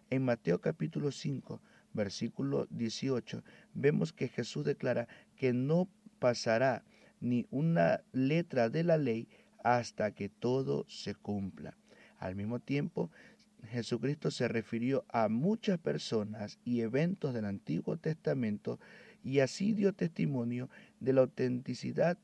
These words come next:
y de la autoridad de los eventos y de las palabras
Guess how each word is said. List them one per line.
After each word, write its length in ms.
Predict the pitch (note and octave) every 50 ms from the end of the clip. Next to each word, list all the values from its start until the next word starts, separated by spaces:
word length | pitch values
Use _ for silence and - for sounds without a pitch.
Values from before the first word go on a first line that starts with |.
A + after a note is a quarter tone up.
| _ -
y 140 | C3+ B2+
de 120 | A2+ - G#2+
la 220 | G#2 G#2+ G2+ - _
autoridad 680 | - - F3 F#3+ G3+ - - E3 E3 C#3+ B2 G#2+ G#2 G#2+ - - - - - - _ -
de 260 | - A#2+ C#3 D3+ D#3+
los 380 | D3+ D3 C#3 C#3+ - D3 - - _
eventos 800 | - A2 G#2+ G#2+ A#2 C3+ D3+ D3 C3 A2+ - - - - - -
y 120 | - A#2+ A#2
de 120 | G#2+ G#2+
las 160 | G#2 G#2 G2+
palabras 720 | - - G#2+ G2+ G2+ A2 C3 D3+ D3 C3 G#2 G2+ G#2 G#2+